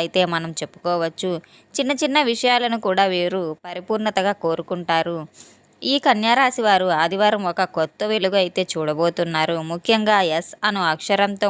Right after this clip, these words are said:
మొదలైన ఒక వ్యక్తి వీరి జీవితంలోకి ప్రవేశించి మీ సమస్యలను కూడా సులభంగా అయితే పరిష్కరించే ఒక స్థిరమైన ఆనందాన్ని అయితే మీకు అందిస్తారని గట్టిగానే చెప్పుకోవచ్చు. ఇక కన్యా రాశి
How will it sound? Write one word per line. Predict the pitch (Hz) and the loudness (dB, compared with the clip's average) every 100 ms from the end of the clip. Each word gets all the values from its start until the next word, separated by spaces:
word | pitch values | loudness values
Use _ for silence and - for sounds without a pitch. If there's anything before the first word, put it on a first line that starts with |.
| 185 | 0
మొదలైన | 165 170 170 165 151 | 0 0 0 0 -2
ఒక | 151 147 | -4 -6
వ్యక్తి | 147 - 208 | -6 -6 -4
వీరి | 196 185 160 | -2 -2 -2
జీవితంలోకి | 156 165 208 208 208 196 185 | -4 -4 -4 -2 0 -2 -2
ప్రవేశించి | 160 160 170 170 165 160 180 160 - - - - - - 254 294 | -2 0 -2 -4 -8 -6 -4 -6 -10 -20 -20 -20 -20 -12 -4 0
మీ | 311 302 | 0 0
సమస్యలను | 233 226 262 254 240 226 196 | 0 2 2 2 2 0 0
కూడా | 180 185 190 | 2 2 0
సులభంగా | 165 160 175 208 247 214 | -4 -2 -2 2 2 2
అయితే | 180 - 180 | 0 -2 0
పరిష్కరించే | - 190 - 202 190 180 185 175 | 0 -2 -6 -6 -6 -2 0 0
ఒక | 156 | 0
స్థిరమైన | 156 - 165 175 208 226 220 180 | -4 -6 -2 0 0 0 2 2
ఆనందాన్ని | 175 185 190 175 170 | 0 -2 0 0 0
అయితే | 160 160 185 165 | -4 0 0 0
మీకు | 156 151 | -4 -4
అందిస్తారని | 147 170 - 190 165 160 170 156 | -2 -4 0 0 0 -2 -6 -2
గట్టిగానే | 160 - 175 175 175 202 | -4 -2 0 0 0 -4
చెప్పుకోవచ్చు. | 185 - 160 165 160 156 - 160 - - - - | -6 -6 -4 -2 -2 -4 -6 -8 -10 -20 -18 -4
ఇక | 285 370 254 262 | -2 4 2 4
కన్యా | 214 185 208 302 | 0 2 2 4
రాశి | 302 277 | 4 4